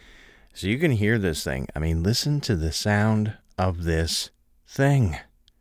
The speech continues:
I kept the pop screen on it because I didn't want any plosives to ruin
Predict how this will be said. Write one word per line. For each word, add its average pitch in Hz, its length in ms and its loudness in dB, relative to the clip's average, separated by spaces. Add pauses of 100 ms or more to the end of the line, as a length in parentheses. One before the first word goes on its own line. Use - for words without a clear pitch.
(1120)
I 117 60 -2
kept - 240 0
the 104 180 2
pop 131 320 -2
screen 95 380 0
on 85 160 0
it 87 120 -6
because 92 540 0 (640)
I 113 80 2
didn't 107 160 2
want 101 140 4
any 87 140 2
plosives 107 600 0
to 101 100 -2
ruin 95 460 2